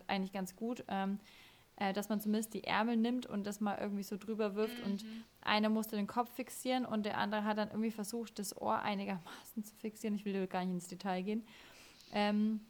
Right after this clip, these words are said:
Speaker 1: und dann halt einfach so schnell es geht, äh, zum Tierarzt bringen, ne? Aber dass man einfach
Speaker 2: Genau.
Speaker 1: auch da Verständnis für den Hund hat und sagt, "Ey,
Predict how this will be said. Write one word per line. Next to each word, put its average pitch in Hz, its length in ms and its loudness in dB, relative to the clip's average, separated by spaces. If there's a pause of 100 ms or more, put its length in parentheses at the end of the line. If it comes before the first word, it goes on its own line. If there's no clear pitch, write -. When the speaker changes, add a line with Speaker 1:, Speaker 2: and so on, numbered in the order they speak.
(120)
Speaker 1:
und 220 220 2
dann 220 200 6
halt 233 160 0
einfach 208 220 -2
so 220 100 -6
schnell 208 300 -2
es 214 220 -6
geht, 214 300 0
äh, 202 80 -6
zum 208 180 0
Tierarzt - 520 -4
bringen, 175 320 -4
ne? 196 160 -2
Aber 208 160 0
dass 214 160 -2
man 214 120 4
einfach 220 200 4
Speaker 2:
Genau. 220 140 2
Speaker 1:
auch 180 40 -6
da 220 120 0
Verständnis 226 560 -2
für - 80 -6
den 220 200 0
Hund 247 220 -2
hat 226 160 -4
und 214 80 -2
sagt, 220 260 -4
"Ey, 220 240 -2